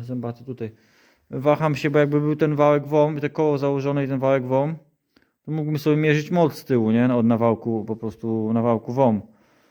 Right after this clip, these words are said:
Bo on by chodził tak, jak sprzęgło by jechało i mógłbym to mierzyć z tyłu go.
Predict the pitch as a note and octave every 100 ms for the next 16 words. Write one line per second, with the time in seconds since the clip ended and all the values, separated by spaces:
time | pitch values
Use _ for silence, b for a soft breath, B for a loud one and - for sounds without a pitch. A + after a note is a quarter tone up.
0 | b b _ A2 A2 A2+ A2+ A#2+ A#2+ A#2
1 | B2+ A#2 A#2 A#2+ B2+ - A2+ - - _
2 | - C#3 B2 G#2+ G#2 G#2+ G2+ G#2+ G2+ G2
3 | A2+ A#2 A#2+ A#2 C#3 D3+ A2+ G#2 - A#2
4 | G#2+ G2+